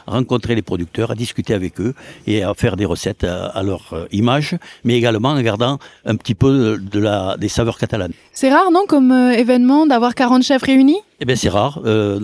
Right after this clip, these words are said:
Speaker 1: notre événement est à peu près unique en France, je pense. Surtout que c'est le dixième. En vingt ans, nous avons fait dix palais des chefs.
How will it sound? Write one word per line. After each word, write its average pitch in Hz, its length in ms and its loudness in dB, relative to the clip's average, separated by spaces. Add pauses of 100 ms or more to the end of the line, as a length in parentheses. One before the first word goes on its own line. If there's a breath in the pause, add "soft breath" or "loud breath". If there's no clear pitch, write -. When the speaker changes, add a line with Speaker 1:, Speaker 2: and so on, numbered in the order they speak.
Speaker 1:
notre 127 240 0
événement 127 440 4
est 110 120 -2
à 107 40 0
peu 104 140 -2
près 117 160 0
unique 110 240 0
en 90 80 -2
France, 131 320 -4
je 82 100 -12
pense. 131 360 -6 (380 loud breath)
Surtout 131 260 -2
que - 100 -8
c'est 117 360 -2
le 107 220 0
dixième. 101 580 0 (300)
En 101 140 -2
vingt 107 260 0
ans, 156 120 0
nous 107 100 -4
avons 95 160 -2
fait 113 180 -2
dix 101 220 -4
palais 117 260 -2
des 92 80 -4
chefs. - 400 -12